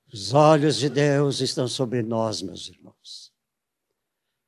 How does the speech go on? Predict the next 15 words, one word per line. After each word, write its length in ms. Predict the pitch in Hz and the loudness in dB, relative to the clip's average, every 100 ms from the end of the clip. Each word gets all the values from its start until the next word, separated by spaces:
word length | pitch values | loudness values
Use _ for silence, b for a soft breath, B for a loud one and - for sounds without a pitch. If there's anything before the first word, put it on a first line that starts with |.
| _ | _
Deus 360 | 101 165 160 139 | 0 4 6 6
não 120 | 165 | 6
vê 200 | 143 160 | 4 2
somente 1000 | - 165 151 165 156 123 - 139 131 - | 4 2 4 2 2 0 -2 0 0 -4
o 140 | 123 131 | -10 -8
nosso 420 | 117 139 139 139 | -4 -4 -4 -6
exterior, 520 | - - 131 127 123 | -8 -8 -8 -8 -10
ele 220 | 110 117 | -8 -6
vê 140 | 104 120 | -6 -6
o 80 | |
nosso 340 | 110 110 - 110 | -4 -6 -6 -10
coração. 680 | - 110 104 - 104 95 90 _ _ _ b b b b b - | -10 -8 -8 -10 -10 -12 -18 _ _ _ b b b b b -8
Os 140 | 131 | -2
nossos 360 | 139 147 - - | 0 0 -2 -2
sentimentos, 1000 | 147 - 139 139 110 98 - 117 - | -2 -4 -6 -6 -10 -14 -20 -18 -18